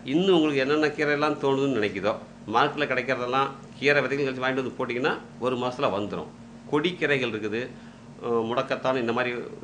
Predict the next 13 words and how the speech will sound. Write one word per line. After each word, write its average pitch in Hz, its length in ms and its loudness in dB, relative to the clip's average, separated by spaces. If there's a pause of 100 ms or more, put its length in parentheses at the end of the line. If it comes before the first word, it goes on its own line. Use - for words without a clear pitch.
(140)
எந்தெந்த 160 340 2
கீரைகள் 156 320 2
தோணுதோ 143 280 0
நம்ம 156 180 2
நட்டு 120 300 0
வச்சுக்கலாம். 135 440 -2 (240)
ஃப்ரெஷ்ஷாகவும் 151 520 2
கிடைக்கும், 139 600 -4 (140)
நோய் 139 280 2
தீர்க்கிற 139 280 2
மருந்தாகவும் 131 400 2
யூஸ் 127 140 -6
பண்ணிக்கலாம், 135 360 -2